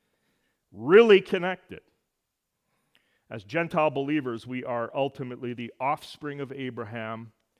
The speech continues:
because of faith in Jesus. Well, what's the application this morning? The application is simply this, to make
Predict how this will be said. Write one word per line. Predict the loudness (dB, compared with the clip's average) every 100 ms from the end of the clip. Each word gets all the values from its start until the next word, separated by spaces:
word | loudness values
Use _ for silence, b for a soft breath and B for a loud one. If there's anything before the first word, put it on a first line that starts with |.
| _ _ _
because | -16 -12 -12
of | -12
faith | -10 -10 -10 -12
in | -16
Jesus. | -14 -16 -16 -20 -10
Well, | -6 -4
what's | -6 -10
the | -8
application | -6 -6 -8 -10 -10 -10 -14
this | -16 -16
morning? | -16 -14 -12
The | -8
application | -8 -8 -10 -8 -8 -8 -16
is | -16
simply | -14 -14 -12 -8
this, | -4 -4 -4 -12 b b b b
to | -4 -4
make | 0 0 -2 -8 -20